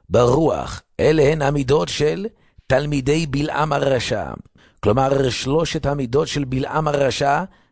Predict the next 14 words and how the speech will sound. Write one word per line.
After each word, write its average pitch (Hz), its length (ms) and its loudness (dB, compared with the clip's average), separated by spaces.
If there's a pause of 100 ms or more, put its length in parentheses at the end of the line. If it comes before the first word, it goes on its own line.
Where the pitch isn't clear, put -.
(160)
עין 160 340 0
רעה, 135 540 0
רוח 147 540 2
גבוהה 139 400 2
ונפש 143 680 -2
רחבה, 139 760 2 (540)
הם 143 680 0 (480)
המידות 143 520 2
שמוציאות 151 680 0
את 143 140 -2
האדם 139 460 0
מהעולם, 135 640 2 (280)
קנאה, 139 580 0 (360)
תאווה 143 600 0